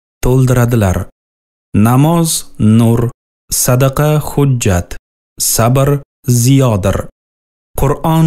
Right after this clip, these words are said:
sening foydangga yoki zararingga hujjatdir. Har bir inson harakat qilib, o'zini sotadi yo Alloh roziligini istab, oxiratni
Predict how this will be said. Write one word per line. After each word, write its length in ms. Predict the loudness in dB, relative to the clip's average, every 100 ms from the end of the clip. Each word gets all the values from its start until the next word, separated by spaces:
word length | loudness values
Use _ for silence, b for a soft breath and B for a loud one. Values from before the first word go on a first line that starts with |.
| 2
sening 440 | 2 2 2 2
foydangga 760 | 0 0 0 2 4 2 2 0 0
yoki 500 | 0 0 0 0 0 0 _ _ -6
zararingga 840 | -2 0 0 0 2 2 2 2 0
hujjatdir. 800 | 0 -2 -2 -2 -4 -2 -4 -4 -6 _ _ _ _ _
Har 300 | -4 -2 0
bir 160 | 0 0 0
inson 520 | 2 2 2 2 4 2
harakat 560 | 2 0 0 0 -2 0
qilib, 280 | 0 0 -2 _ _ _ -4
o'zini 440 | 0 2 2 2 2
sotadi 640 | 0 -2 -2 0 0 2 0 -4 _ -4
yo 340 | 0 2 2 0 -2 -2
Alloh 520 | 0 2 2 2 0 0
roziligini 720 | 2 2 0 0 2 0 0
istab, 480 | -4 -2 -2 -2 -6 _ _ -6
oxiratni 680 | 0 0 0 0 0 0